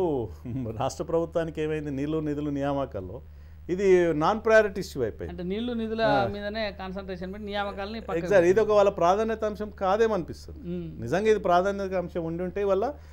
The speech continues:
Speaker 1: తెలంగాణలో ప్రైవేట్ ఎంప్లాయ్‌మెంట్కి రిజర్వేషన్ కూడా పెట్టేది, తప్పేం
Speaker 2: అదే,
Speaker 1: కాదు.
Speaker 2: అవును.
Speaker 1: నాలాంటి వాళ్ళు డెఫినెట్గా డిమాండ్ చేస్తారు.
Speaker 2: మ్మ్.
Speaker 1: తెలంగాణలో ఇంత మా భూమి ఇస్తున్నాం, మా కరెంట్ ఇస్తున్నాం, మా నీళ్ళు ఇస్తున్నాం, మా రోడ్స్ మేము వేసి ఇస్తున్నాం కాబట్టి డెఫినెట్గా సెవెంటీ ఫైవ్ పర్సెంట్ లోకల్ ఎంప్లాయ్‌మెంట్ ఇవ్వు అని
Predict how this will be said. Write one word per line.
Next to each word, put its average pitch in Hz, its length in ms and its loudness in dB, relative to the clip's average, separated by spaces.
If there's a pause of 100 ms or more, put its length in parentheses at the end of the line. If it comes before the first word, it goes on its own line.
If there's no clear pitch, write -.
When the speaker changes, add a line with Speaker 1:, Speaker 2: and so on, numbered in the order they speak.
(160)
Speaker 1:
తెలంగాణలో 190 640 4 (100)
ప్రైవేట్ 190 400 2
ఎంప్లాయ్‌మెంట్కి 185 560 0
రిజర్వేషన్ 240 480 2
కూడా 226 160 -2
పెట్టేది, 104 320 -6 (140)
తప్పేం 170 220 -2
Speaker 2:
అదే, 190 120 2
Speaker 1:
కాదు. 101 220 0
Speaker 2:
అవును. 160 240 -6
Speaker 1:
నాలాంటి 156 360 2
వాళ్ళు 185 160 2
డెఫినెట్గా 180 380 -2
డిమాండ్ 139 320 -2
చేస్తారు. - 300 -8
Speaker 2:
మ్మ్. 170 160 -6 (260)
Speaker 1:
తెలంగాణలో 180 720 4
ఇంత 165 200 -2
మా 135 200 2
భూమి 156 260 -2
ఇస్తున్నాం, 143 440 -4
మా 131 100 -6
కరెంట్ 147 340 -2
ఇస్తున్నాం, 131 360 -8
మా 127 120 -6
నీళ్ళు 135 300 -6
ఇస్తున్నాం, 123 380 -10 (380)
మా 113 140 -4
రోడ్స్ 139 340 0
మేము 131 180 -4
వేసి 123 200 -8
ఇస్తున్నాం 120 360 -10
కాబట్టి 117 340 -6
డెఫినెట్గా 190 480 -2
సెవెంటీ 170 300 0
ఫైవ్ 170 160 0
పర్సెంట్ 170 300 -4
లోకల్ 160 260 0
ఎంప్లాయ్‌మెంట్ 170 420 -4
ఇవ్వు 165 260 0
అని 214 200 0